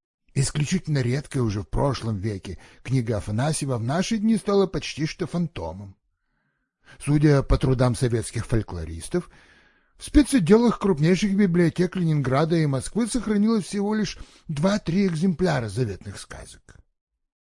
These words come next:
Рукопись книги Афанасьева находится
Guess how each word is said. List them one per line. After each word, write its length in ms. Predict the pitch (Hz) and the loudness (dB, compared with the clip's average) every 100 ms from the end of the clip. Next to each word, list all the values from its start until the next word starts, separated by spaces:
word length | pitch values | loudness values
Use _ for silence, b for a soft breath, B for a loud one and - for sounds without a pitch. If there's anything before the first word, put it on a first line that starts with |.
| _ _ - | _ _ -2
Рукопись 560 | 131 123 - - 190 | 2 2 0 0 0
книги 300 | - 208 208 | 2 2 4
Афанасьева 640 | 214 208 214 214 202 214 233 | 2 0 0 0 0 -2 0
находится 600 | 208 135 151 165 - | 0 0 0 -2 0